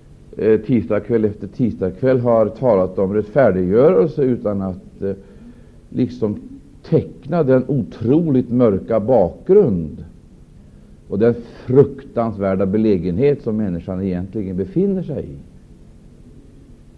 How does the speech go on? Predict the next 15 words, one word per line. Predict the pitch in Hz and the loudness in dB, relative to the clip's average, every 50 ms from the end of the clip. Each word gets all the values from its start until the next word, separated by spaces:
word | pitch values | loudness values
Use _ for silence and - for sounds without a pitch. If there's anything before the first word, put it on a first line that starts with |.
| - - - - - - - - - - - - - - | -20 -20 -20 -20 -20 -20 -20 -20 -20 -20 -16 -12 -4 2
Ja, | - 156 156 | 6 6 8
då | 160 214 | 10 10
upptäckte | 208 139 - - 139 131 - - - | 10 10 8 6 4 4 4 4 2
jag | 170 180 160 | 2 4 4
det | 160 139 | 2 2
till | - 156 151 | 2 2 2
min | 156 151 143 | 2 0 -4
stora | - - - 202 139 127 135 135 139 | -4 0 2 4 4 6 6 6 4
förvåning | 139 156 170 165 160 135 117 107 104 110 120 127 120 - - - - - - - - - - - - | 4 2 0 2 4 6 6 6 4 4 2 -2 -2 -6 -10 -18 -20 -20 -20 -20 -20 -20 -18 -8 -4
att | - 135 107 | -4 -2 0
vi | 113 120 107 | 2 2 4
ganska, | 101 170 190 185 139 107 92 - - - - - 160 156 - - | 6 6 6 6 6 4 0 -2 -8 -8 0 2 4 4 4 4
ja, | 101 107 104 | 4 4 4
ganska | 92 143 156 143 117 101 - 127 113 | 6 6 6 6 6 4 2 2 2
konsekvent | 95 131 139 131 147 180 175 - 156 170 202 208 202 139 87 80 - | 4 4 2 4 4 2 2 4 4 4 4 4 2 0 -2 -4 -8